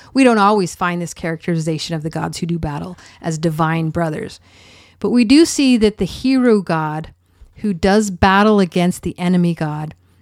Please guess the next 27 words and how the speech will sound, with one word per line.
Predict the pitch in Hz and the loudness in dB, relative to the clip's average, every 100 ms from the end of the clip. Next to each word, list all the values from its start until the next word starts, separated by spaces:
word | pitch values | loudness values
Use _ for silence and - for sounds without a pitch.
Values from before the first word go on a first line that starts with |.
| _ | _
is | 185 165 | -6 -4
universally | 165 170 202 202 170 175 180 - 165 170 | -2 2 6 6 4 2 0 -2 -6 -6
depicted | 160 156 - 147 - - - _ _ _ | -6 -8 -10 -10 -10 -12 -14 _ _ _
as | 170 156 | -8 -6
the | 160 - | -6 -8
offspring | 185 170 170 - - - 160 151 151 - _ - | -6 -6 -6 -10 -10 -6 -6 -6 -8 -14 _ -14
of | 156 | -12
the | 151 | -12
high | - - 156 156 | -14 -10 -8 -6
god. | - - - 196 - _ _ _ _ _ - | -8 -10 -12 -16 -20 _ _ _ _ _ -8
And | 175 | -4
keep | - 247 | 0 2
in | 240 | 4
mind | 208 190 | 4 4
that | 170 | 0
the | 156 | -4
characterization | - 190 180 180 170 156 165 - | -2 -2 0 -2 -2 -2 -4 -4
of | 156 | -8
the | 151 | -6
enemy | 175 175 170 | -4 -2 -2
god | 160 151 151 | -4 -8 -8
as | 151 | -10
a | 151 | -10
terrible | - - 175 180 170 165 | -6 -2 2 2 2 -2
monster | 147 151 147 180 - - 147 185 - _ _ _ - | 0 -2 0 -2 -4 -10 -8 -10 -12 _ _ _ -10
is | 165 156 - | -8 -8 -10
symbolic. | - - 151 170 92 - - | -10 -8 -8 -8 -10 -12 -18